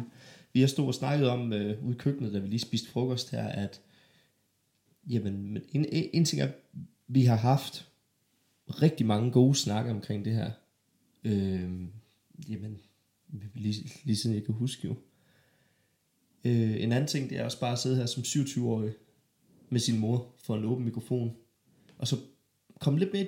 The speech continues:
dybden med nogle af de ting, vi har snakket om før. Øhm, så, så jeg synes da,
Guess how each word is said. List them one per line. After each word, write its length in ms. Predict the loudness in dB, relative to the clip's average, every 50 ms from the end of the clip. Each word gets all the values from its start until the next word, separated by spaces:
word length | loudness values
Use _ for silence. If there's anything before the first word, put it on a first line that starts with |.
| -4 -4
dybden 380 | -6 -6 -6 -4 -4 -4 -4 -6 -8 -16 _ _ _ _ _ -4
med 140 | -2 0
nogle 180 | 0 2 2 2
af 60 | 0
de 80 | 0 -2
ting, 260 | -4 -6 -6 -6 -6
vi 60 | -6
har 80 | -6 -6
snakket 360 | -6 -6 -4 -4 -4 -4 -6
om 120 | -6 -8
før. 200 | -8 -8 -6 -6 -6 -8 -12 _ _ _ _ _ _ _ _ _ -8
Øhm, 500 | -6 -4 -4 -6 -6 -8 -10 -10 -12 -12 -14 -16 _ _ _ _ _ _ _ _ _ _ _ _ _ _ _ _ _ _ _ _
så, 180 | -14 -10 -10 -10 -8 -8
så 120 | -4 -2
jeg 160 | 0 0 0
synes 180 | 0 0 -2 -2
da, 200 | -2 -4 -4 -6